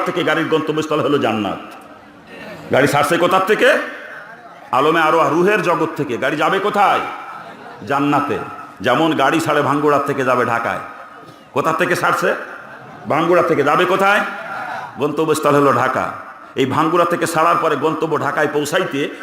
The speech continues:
কতগুলো স্টপেজ অতিক্রম করা লাগে, ঠিক কিনা? কি জোরে বলেন? এরপরে তাকে গন্তব্যে পৌঁছাইতে হয়। তদ্রূপ এই গাড়িও ছাড়ছে আলমে আরওয়ার থেকে, কতগুলো স্টপেজ অতিক্রম করে গন্তব্য জান্নাতে পৌঁছাইতে হবে। কথা ঠিক না?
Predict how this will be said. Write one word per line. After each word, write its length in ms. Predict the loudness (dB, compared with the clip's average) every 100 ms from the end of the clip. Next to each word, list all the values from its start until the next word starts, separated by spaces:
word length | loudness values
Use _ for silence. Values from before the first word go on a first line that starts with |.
| -4
কতগুলো 460 | -2 -2 -2 -2 -2
স্টপেজ 400 | 0 0 2 2
অতিক্রম 400 | 2 0 0 0
করা 200 | 2 2
লাগে, 220 | 2 0
ঠিক 180 | -2 -2
কিনা? 200 | -2 -2 -6 -12 -10 -8 -8 -10 -2
কি 80 | 4
জোরে 160 | 6
বলেন? 260 | 6 6 4 0 -8 -12 -12 -10 -2
এরপরে 340 | -2 0 0
তাকে 200 | 0 -2
গন্তব্যে 360 | -2 0 0 0
পৌঁছাইতে 400 | 0 -2 -2 -2
হয়। 100 | 0
তদ্রূপ 380 | 2 2 2 2
এই 140 | 2 4
গাড়িও 280 | 2 4
ছাড়ছে 320 | 2 2 0 2
আলমে 240 | 2 4
আরওয়ার 240 | 4 4 2
থেকে, 360 | 0 -4 -8 -14 -16 -18 -20 -20 -20 -20 -6 0
কতগুলো 400 | 2 4 4 4
স্টপেজ 420 | 4 2 0 -2
অতিক্রম 480 | -4 -4 -2 -2 -2
করে 180 | -2
গন্তব্য 420 | 0 0 0 0 2
জান্নাতে 340 | 2 2 0
পৌঁছাইতে 400 | -2 -2 -2 -2
হবে। 120 | -2 -2
কথা 160 | -4
ঠিক 180 | -4 -2
না? 140 | -2